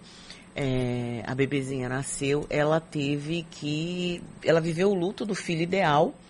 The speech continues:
né? Daquele sonho que ela tinha, da menina assim, quer fazer isso, quer fazer aquilo, e passou a, a ver o nascimento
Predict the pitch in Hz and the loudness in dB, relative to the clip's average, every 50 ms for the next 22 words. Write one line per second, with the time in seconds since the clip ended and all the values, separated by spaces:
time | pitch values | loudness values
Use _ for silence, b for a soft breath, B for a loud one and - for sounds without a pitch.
0 | B B B B - - 180 - - 208 - 175 170 175 160 - - - 202 185 | B B B B -14 -8 -6 -2 -2 0 2 2 2 2 0 0 2 4 4 4
1 | 196 220 233 196 - 180 160 160 160 - - - 220 226 196 - - - 180 220 | 4 4 2 0 0 0 0 0 0 -2 -2 0 0 0 0 -2 -6 -6 -4 -2
2 | 233 233 214 B B B B B B - 165 160 - - - - 208 233 254 233 | -2 -2 -2 B B B B B B -4 -4 -4 -4 -6 -2 0 2 2 2 2
3 | - 202 180 - - 190 180 190 190 170 180 214 208 - - 165 - 170 156 165 | 2 2 2 4 4 2 4 4 4 4 4 2 0 -2 -2 0 2 0 2 4
4 | 170 170 170 170 - 175 175 196 220 - B B B B B B B B B B | 4 2 2 0 -2 0 2 2 2 0 B B B B B B B B B B
5 | B - 311 330 359 392 427 440 403 403 - - 330 320 320 - - - 247 220 | B 4 6 8 8 8 6 4 2 -2 0 2 2 2 2 -2 -4 -2 0 0
6 | 220 240 269 - - 226 226 220 208 196 190 190 - - 185 185 170 160 180 190 | 2 2 0 -2 -2 -2 -2 -2 -2 -2 -2 -2 0 2 2 2 2 2 2 2
7 | 202 208 214 220 214 - - 254 247 220 202 202 208 214 - - - - | 4 2 2 0 0 0 0 0 4 4 6 6 4 4 0 -2 -6 -8